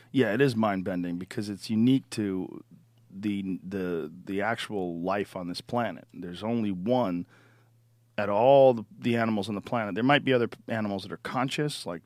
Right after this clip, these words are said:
dolphins and orcas. They might communicate with each other. They might have family groups and dialects and all that, but they don't alter their environment the way we do. So we're conscious, we're aware, we communicate, we alter our environment, and we keep records.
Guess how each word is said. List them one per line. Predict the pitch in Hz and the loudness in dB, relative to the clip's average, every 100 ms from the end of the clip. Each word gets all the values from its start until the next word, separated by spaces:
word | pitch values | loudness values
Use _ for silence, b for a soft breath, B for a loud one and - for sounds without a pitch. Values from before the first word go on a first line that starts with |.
| - | -4
dolphins | 107 113 - 107 104 95 | -2 -2 -4 -4 -4 -4
and | 87 82 62 - | -6 -8 -10 -10
orcas. | - 110 113 117 107 101 | -2 -2 0 -2 -2 -4
They | 104 | -2
might | 117 110 - | -2 -4 -10
communicate | 110 117 127 - 123 | -2 0 0 0 -2
with | 123 | -2
each | 120 | 0
other. | 127 120 113 | 0 2 0
They | 107 98 | -2 -4
might | 101 95 | -4 -6
have | 104 92 | -8 -8
family | - 123 117 110 | -4 -2 0 -2
groups | 110 120 120 113 - | -2 -2 -2 -4 -10
and | 85 87 _ B B B B B B B B _ 104 | -10 -12 _ B B B B B B B B _ -2
dialects | 123 123 127 123 117 - | 2 4 4 4 2 0
and | |
all | 113 110 | 0 2
that, | 110 104 - | 0 -2 -4
but | 117 113 | -2 -2
they | 110 | -2
don't | 127 190 - | 2 2 4
alter | 123 143 139 | 4 2 2
their | 120 110 | 0 0
environment | 95 101 110 104 - | 0 -2 -2 -2 -8
the | 92 | -10
way | 80 | -10
we | 71 58 | -8 -10
do. | 69 55 - b b | -12 -14 -18 b b
So | - - | -8 -4
we're | 104 127 139 | 0 2 2
conscious, | - - 139 147 - 147 147 - | 0 0 0 2 0 -2 -4 -10
we're | 113 107 | -4 0
aware, | 101 98 123 127 127 | 0 0 0 2 2
we | 110 | -2
communicate, | - 101 113 123 123 120 117 | -6 -2 2 2 0 -2 -2
we | 95 | -4
alter | - 117 131 135 131 | -2 2 2 2 -2
our | |
environment, | 113 104 120 117 101 | -2 -2 -2 -2 -4
and | - 139 | 0 0
we | 123 | 0
keep | - 107 - | -2 -10 -8
records. | 76 101 - 57 - | -10 -8 -8 -12 -12